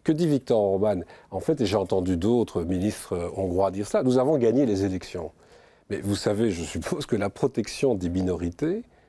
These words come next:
c'est justement une protection contre les majorités.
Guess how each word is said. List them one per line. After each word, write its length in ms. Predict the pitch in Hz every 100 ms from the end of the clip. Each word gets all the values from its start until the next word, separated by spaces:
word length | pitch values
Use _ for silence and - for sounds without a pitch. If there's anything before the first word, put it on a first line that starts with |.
| _ _
c'est 160 | -
justement 380 | 101 120 - 135
une 100 | 135
protection 480 | - 101 98 101 170
contre 300 | 135 110 107
les 80 | 92
majorités. 680 | 95 110 98 113 - 160